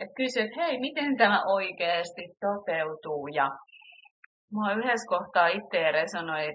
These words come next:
semmoinen ajatus, että, että kerran viikossa ihan oikeasti kysyisi niinku rehellisesti, sillä olisi turvallinen tila, että miten hyvä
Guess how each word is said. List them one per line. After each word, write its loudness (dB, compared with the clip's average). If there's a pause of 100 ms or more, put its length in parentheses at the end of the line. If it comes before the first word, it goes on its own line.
(200)
semmoinen -6
ajatus, 2 (120)
että, -8 (340)
että -10
kerran 0
viikossa -8
ihan -6
oikeasti -4 (120)
kysyisi -8 (200)
niinku -12
rehellisesti, 0
sillä -4
olisi -6
turvallinen -2 (120)
tila, 2
että -2
miten -8 (100)
hyvä -4